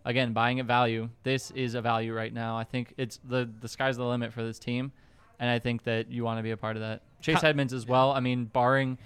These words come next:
Speaker 1: you know, like, there could be injuries. Like, I think you kinda have to set yourself up for,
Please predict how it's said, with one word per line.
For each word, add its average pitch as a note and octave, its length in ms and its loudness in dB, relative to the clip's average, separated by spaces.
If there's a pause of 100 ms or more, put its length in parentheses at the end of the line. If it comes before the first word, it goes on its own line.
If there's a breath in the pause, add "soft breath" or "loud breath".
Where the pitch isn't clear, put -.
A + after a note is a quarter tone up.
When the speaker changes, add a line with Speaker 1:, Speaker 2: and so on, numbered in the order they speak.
(340 loud breath)
Speaker 1:
you C#3+ 180 0
know, C3 340 0 (120)
like, A#2 140 -4
there B2+ 120 2
could C#3 240 0
be C3+ 160 2
injuries. B2+ 400 -2
Like, A#2 200 0
I A#2 100 -2
think B2+ 180 -4
you B2 60 -8
kinda B2 200 -2
have A#2+ 120 -2
to A#2+ 80 -8
set C3 160 -2
yourself B2 400 -2
up A#2+ 200 2
for, A#2+ 460 0